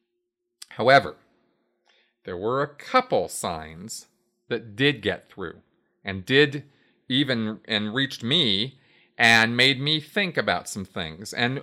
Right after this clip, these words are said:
and, and the reason I'm gonna mention this is because I, if I just said that I didn't pay any attention and tried to ignore the protests, um,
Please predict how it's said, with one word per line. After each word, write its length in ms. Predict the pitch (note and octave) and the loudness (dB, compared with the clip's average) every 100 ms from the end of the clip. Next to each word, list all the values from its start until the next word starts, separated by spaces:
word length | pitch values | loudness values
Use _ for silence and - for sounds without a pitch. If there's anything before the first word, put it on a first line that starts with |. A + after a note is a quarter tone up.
| - | -2
and, 280 | C3+ C#3+ C#3+ | -2 -2 -6
and 160 | C3 C3 | -4 -4
the 60 | C3+ | -2
reason 360 | E3+ G#3 F#3 | -2 -2 -4
I'm 140 | E3 D3 | -4 -4
gonna 160 | C3+ | -4
mention 440 | B2 C3+ D3 D3 G2+ | -4 -4 -6 -6 -6
this 220 | F#2+ - | -6 -8
is 80 | G#2+ | -10
because 540 | A#2 - A2+ A2 - _ - - - | -10 -2 0 0 -4 _ -20 -20 -4
I, 480 | A#2+ C3 C#3 C#3 C#3+ - _ _ _ - | 2 6 6 4 -2 -12 _ _ _ 2
if 140 | C#3 | 6
I 100 | D#3+ | 6
just 300 | C#3+ G3+ A3 | 6 6 4
said 300 | - D3+ C#3 | 4 6 8
that 140 | B2+ A#2 | 6 4
I 80 | |
didn't 200 | A#2+ C#3 | 2 0
pay 160 | B2 B2+ | -2 -4
any 160 | C3+ D3 | -2 -2
attention 420 | C#3+ A#2+ - B2+ | -2 -4 -4 -8
and 100 | A2+ | -2
tried 200 | B2+ B2+ | 2 2
to 80 | B2+ | 0
ignore 320 | A2 A#2+ A#2+ | -2 0 0
the 80 | G#2+ | 0
protests, 680 | C3+ C#3 C#3 G2 F#2+ - - _ - _ _ _ - | 0 0 0 0 0 -6 -20 _ -20 _ _ _ 4
um, 560 | A#2+ A#2+ A#2 A2+ A2+ | 6 8 6 4 -4